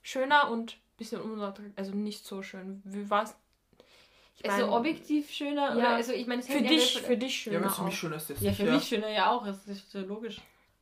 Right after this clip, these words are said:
Speaker 3: Spricht halt auch
Speaker 2: Warum
Speaker 3: mit.
Speaker 2: würdest du, warum würdest du
Speaker 1: Nein, nicht, nicht euch, also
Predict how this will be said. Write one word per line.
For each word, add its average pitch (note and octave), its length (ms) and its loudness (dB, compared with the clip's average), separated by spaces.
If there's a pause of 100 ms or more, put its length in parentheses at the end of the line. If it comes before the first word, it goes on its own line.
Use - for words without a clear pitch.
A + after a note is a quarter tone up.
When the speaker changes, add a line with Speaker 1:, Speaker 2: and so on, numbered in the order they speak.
(340)
Speaker 3:
Spricht - 340 -6
halt D#3+ 180 0
auch F#3 120 4
Speaker 2:
Warum G#3+ 220 6
Speaker 3:
mit. B3 80 8
Speaker 2:
würdest C#4 340 2
du, B3+ 160 2 (100)
warum A#3 240 2
würdest C#4 280 0
du A#3 120 -2
Speaker 1:
Nein, C4+ 220 10
nicht, F4 200 4 (200)
nicht C4+ 300 -2 (440)
euch, G3 360 2
also F3+ 320 -6